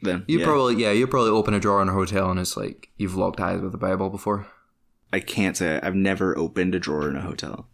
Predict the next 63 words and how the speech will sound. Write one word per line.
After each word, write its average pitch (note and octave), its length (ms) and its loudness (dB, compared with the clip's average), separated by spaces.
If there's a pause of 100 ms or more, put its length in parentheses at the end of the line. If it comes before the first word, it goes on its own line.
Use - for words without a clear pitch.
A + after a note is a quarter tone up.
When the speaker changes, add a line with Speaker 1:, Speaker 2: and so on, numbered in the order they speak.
(120)
Speaker 2:
Anytime E3 380 0
I'm F#3 100 2
in F3 60 2
a D3+ 80 2
hotel A#2+ 320 2
and A#2 100 4
I A2 60 2
open G#2 240 2
a G#2 60 2
drawer G2+ 240 4
and G#2 100 2
there's G2+ 100 2
a G2 60 0
Bible G2 260 4
in G2 100 2
there, G2+ 380 0
I G2+ 180 2
ask G2 340 0
them G#2+ 120 0
specifically G2 580 -2
if F#2 120 -4
I G2 60 0
can G2 140 -2
get F#2+ 140 0
a G2 60 2
room F#2+ 200 0
without F#2+ 300 0
a F2 40 0
Bible F#2 320 -2
in F#2 80 -4
the F#2 80 -4
drawer. F#2 300 -2
And G#2+ 120 -2
they're G#2+ 100 2
like, G#2 240 0 (540)
"Well, A#2+ 120 2
we C#3+ 120 2
could E3+ 80 -2
just B2+ 160 -2
take G#2+ 200 0
the A2 80 -2
Bible G2+ 360 2
out G2 100 2
of F#2 80 0
the G2 60 0
drawer." F#2+ 340 2
And G#2+ 100 0
I'm G2 80 2
like, G2+ 120 -2
"No, - 340 -4
it's - 160 -6
ruined. C#2+ 280 -2
Speaker 1:
Right. - 100 -12 (420)
Speaker 2:
It's G#2+ 160 -6
ruined. D2 300 -6 (960)
Get C3 160 0
me B2+ 140 2
a A#2 40 4
new A#2 140 6
Speaker 1:
Well, C3+ 140 8
Speaker 2:
hotel." G#2 320 4
Speaker 1:
you F#2 140 2
know, D2 100 -4